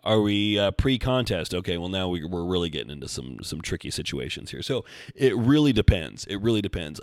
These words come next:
My default response is no. You have a bad day, you know, you go over on calories, we're not gonna cut you short the next day. And the reason for that is one hundred percent mental.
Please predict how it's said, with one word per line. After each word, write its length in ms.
My 260
default 560
response 720
is 200
no. 240
You 80
have 80
a 80
bad 340
day, 300
you 180
know, 60
you 140
go 200
over 220
on 120
calories, 440
we're 60
not 120
gonna 140
cut 200
you 80
short 260
the 60
next 260
day. 300
And 160
the 80
reason 360
for 140
that 300
is 240
one 680
hundred 680
percent 640
mental. 720